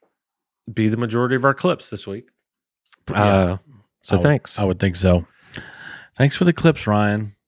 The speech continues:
Speaker 1: And I wanted to say a few things, and then we're outta here.
Speaker 2: Oh, okay.
Speaker 1: Um,
Speaker 2: I know you're
Speaker 1: number
Speaker 2: all sad.
Speaker 1: one,
Speaker 2: I'm sad.
Speaker 1: uh, I wanna talk about the fact that Loretta Lynn died.
Speaker 2: Mm.
Speaker 1: Not my dog.
Speaker 2: No.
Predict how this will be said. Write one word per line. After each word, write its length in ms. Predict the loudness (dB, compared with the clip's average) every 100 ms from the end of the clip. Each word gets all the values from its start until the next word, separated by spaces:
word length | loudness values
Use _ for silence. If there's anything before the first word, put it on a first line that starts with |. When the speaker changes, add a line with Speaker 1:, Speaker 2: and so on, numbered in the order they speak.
| _ _ _
Speaker 1:
And 500 | 0 2 4 4 2 0
I 140 | 0
wanted 280 | 2 2 2
to 60 | 2
say 180 | 2
a 60 | 2
few 180 | 2 0
things, 400 | 2 4 4 4
and 80 | 2
then 100 | 2
we're 140 | -2
outta 220 | -4 -6
here. 240 | -8 -12 -18 _ _ -2
Speaker 2:
Oh, 340 | 0 0 -2 -10 _ _ _ _ 0
okay. 240 | 0 2 2
Speaker 1:
Um, 140 | 0 -4 _ _ _ _ _ _ _
Speaker 2:
I 60 | -14
know 120 | -10
you're 80 | -2
Speaker 1:
number 220 | 0 2
Speaker 2:
all 60 | 4
sad. 60 | 4
Speaker 1:
one, 480 | 4 2 0 -6 -14 -4
Speaker 2:
I'm 200 | -4 -4
sad. 260 | -10 -16 -18 _ _ _ _ _ _ _ 0
Speaker 1:
uh, 320 | 2 2 2
I 60 | 0
wanna 240 | 0 0
talk 200 | 0 -2
about 160 | 0 -2
the 60 |
fact 280 | -2 -4 -4
that 200 | -8 -10 _
Loretta 400 | -8 -2 -2 -2
Lynn 360 | -2 0 0 -2
died. 420 | -6 -8 -12 -16 _ -8
Speaker 2:
Mm. 460 | -4 -4 -4 -4
Speaker 1:
Not 200 | -2 -2 0
my 100 | 2
dog. 480 | 4 4 2 -2 -8 -2
Speaker 2:
No. 340 | 2 2 0